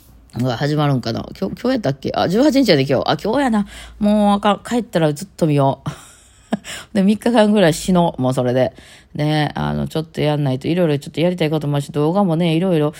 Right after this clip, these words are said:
出したい。クリスマス、お正月とかあるしね、イベントね、出したいし、アレンジなんかも、その、自分だけのためのアレンジとか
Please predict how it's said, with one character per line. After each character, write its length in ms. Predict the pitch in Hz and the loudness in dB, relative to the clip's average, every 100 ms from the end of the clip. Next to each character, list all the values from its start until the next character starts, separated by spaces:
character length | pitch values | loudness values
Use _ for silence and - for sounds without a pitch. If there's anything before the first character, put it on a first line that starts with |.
| - - - | -16 -18 -6
出 100 | 180 | -6
し 120 | 180 | -4
た 120 | - | 0
い。 160 | 170 160 | 0 0
ク 100 | 185 | -2
リ 60 | 202 | -2
ス 80 | |
マ 140 | 190 180 | -2 0
ス、 80 | 160 | 0
お 100 | 165 | 0
正 100 | 170 | 0
月 200 | 175 185 | -2 -2
と 60 | |
か 100 | 156 | 0
あ 60 | 160 | 0
る 100 | 254 | 0
し 160 | - 175 | -2 0
ね、 160 | 170 | 0
イ 60 | 160 | 0
ベ 140 | 156 | 0
ン 60 | 151 | -2
ト 140 | 147 | -2
ね、 180 | 160 151 | -2 0
出 140 | 151 | -2
し 60 | 165 | -4
た 180 | - 165 | -2 -2
い 60 | |
し、 100 | 160 | 0
ア 100 | 156 | 0
レ 120 | 175 190 | 0 -2
ン 80 | |
ジ 80 | 175 | -4
な 120 | 156 | -4
ん 60 | 143 | -4
か 80 | 139 | -4
も、 80 | 143 | -2
そ 80 | |
の、 140 | 151 143 - | -2 -2 -2
自 100 | 196 | -4
分 200 | 220 226 | 0 0
だ 100 | 247 | 2
け 80 | 285 | 2
の 140 | 233 | 2
た 80 | 190 | 2
め 100 | 160 | 2
の 140 | 147 | 2
ア 20 | |
レ 140 | 147 151 | 2 2
ン 80 | 139 | 0
ジ 100 | 127 | -2
と 100 | 127 | -2
か 180 | 131 | -2